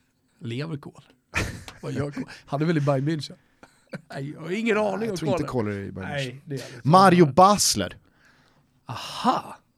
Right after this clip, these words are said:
Speaker 1: Det var ju spelare man faktiskt, alltså, av alla de tyska spelarna som man, alltså alla, man gillade ju ingen. Jo, jag gillade ju Littbarski,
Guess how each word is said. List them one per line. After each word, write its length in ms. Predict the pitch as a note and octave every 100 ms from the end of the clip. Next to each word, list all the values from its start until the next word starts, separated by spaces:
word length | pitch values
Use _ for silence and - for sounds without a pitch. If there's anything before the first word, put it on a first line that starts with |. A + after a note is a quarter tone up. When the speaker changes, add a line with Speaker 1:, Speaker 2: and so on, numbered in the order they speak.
| -
Speaker 1:
Det 140 | C3+
var 100 | G3+
ju 60 | C#4+
spelare 340 | - E3+ C3
man 120 | B2
faktiskt, 420 | A2+ G#2+ A2+ - C3
alltså, 180 | A#2+
av 460 | B2+ D#3+ G#3 A3+ G#3+
alla 300 | G3 E3+ C#3
de 120 | C3
tyska 360 | B2 D3+ C3+ B2+
spelarna 360 | - B2 A#2
som 120 | A2 A#2
man, 180 | A#2 A2 - - _ _ _ - C3+ D#3+
alltså 180 | C#3 C#3+
alla, 600 | F#3+ E3+ D#3 D#3+ A3+ - _ _
man 200 | B2+ D3
gillade 300 | E3+ E3 D#3+
ju 120 | E3+
ingen. 300 | D#3+ D#3 F#3 -
Jo, 100 | C#3
jag 140 | D3
gillade 300 | D#3+ C#3+ B2+
ju 80 | B2+
Littbarski, 720 | C3 - F#3 E3 - E3+ D#3+